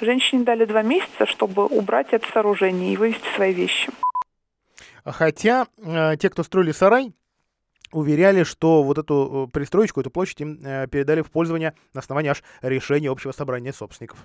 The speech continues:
Speaker 2: м, вот восемнадцатого года, на котором даже был, э, кворум. Так что, м, действительно, э, все стороны были, а, подкованы. С ответчиков в пользу истца взысканы судебные расходы.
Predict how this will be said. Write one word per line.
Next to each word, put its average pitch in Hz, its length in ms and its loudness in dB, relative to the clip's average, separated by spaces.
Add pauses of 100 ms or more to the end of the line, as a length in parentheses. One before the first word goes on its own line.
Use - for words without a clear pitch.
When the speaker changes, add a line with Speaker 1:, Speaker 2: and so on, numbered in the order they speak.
(140)
Speaker 2:
м, 113 220 -16
вот 101 140 -16
восемнадцатого 113 440 -12
года, 147 180 0
на 113 100 -12
котором 131 260 -10
даже 117 220 -8
был, 117 180 -8 (400)
э, - 60 -16 (100)
кворум. 113 480 -6
Так - 160 -14
что, - 160 -8
м, 120 280 -16 (200)
действительно, 143 500 -8 (260)
э, 139 220 -4
все - 280 2
стороны 165 400 -2
были, 135 280 -2 (240)
а, 127 140 -2
подкованы. 117 520 -2
С - 80 -4
ответчиков 233 400 -2
в - 40 -20
пользу 147 380 -2
истца 247 520 -2
взысканы 185 640 -6
судебные 139 440 -6
расходы. 117 560 -8